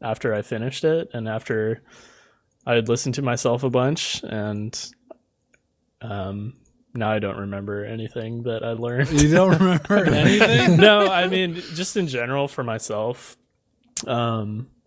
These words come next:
Speaker 1: I think just talking more is my takeaway, like, being more active in the conversation.
Speaker 2: What, what's your, uh,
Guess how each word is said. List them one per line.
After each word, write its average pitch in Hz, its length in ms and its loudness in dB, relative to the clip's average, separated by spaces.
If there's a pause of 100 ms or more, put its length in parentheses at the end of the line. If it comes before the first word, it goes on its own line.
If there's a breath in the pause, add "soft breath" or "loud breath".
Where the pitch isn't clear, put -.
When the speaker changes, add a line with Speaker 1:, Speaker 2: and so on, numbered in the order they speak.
(380)
Speaker 1:
I 123 140 -2
think 123 220 -2
just - 480 -6
talking 123 400 -2
more 139 400 -2 (840)
is 117 280 -6
my 120 180 -2
takeaway, 127 580 -4 (140)
like, - 220 -14 (560)
being 107 340 -6
more 107 160 -6
active 110 380 -8
in 110 100 -12
the 113 80 -10
conversation. 120 880 -8 (1700 soft breath)
Speaker 2:
What, 131 320 2
what's 139 280 0
your, 135 240 4
uh, 101 400 -2